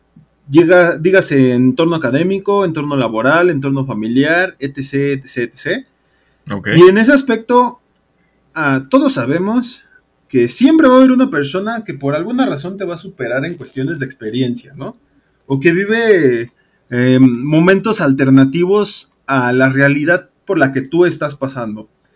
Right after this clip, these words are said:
Speaker 1: Por
Speaker 2: Ok.
Speaker 1: ejemplo, mm, uno recuerda la, la clase de comparativas con frases como, "Cuando tú seas padre,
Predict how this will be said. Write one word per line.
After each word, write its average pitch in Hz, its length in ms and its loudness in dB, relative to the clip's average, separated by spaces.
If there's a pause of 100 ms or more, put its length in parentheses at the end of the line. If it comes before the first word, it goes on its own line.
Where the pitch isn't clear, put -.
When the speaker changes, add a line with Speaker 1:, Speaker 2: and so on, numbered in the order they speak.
(640)
Speaker 1:
Por 170 120 6
Speaker 2:
Ok. 165 40 4
Speaker 1:
ejemplo, 180 640 0 (400)
mm, 120 680 0 (580)
uno 277 200 4
recuerda 214 460 4
la, 135 320 -4 (100)
la 143 220 -6
clase 202 260 0
de 220 140 0
comparativas 135 1000 -4 (960)
con 139 480 2
frases 165 420 0
como, 117 460 -6 (1120)
"Cuando 180 420 2
tú 247 140 -2
seas 240 280 0
padre, 226 500 0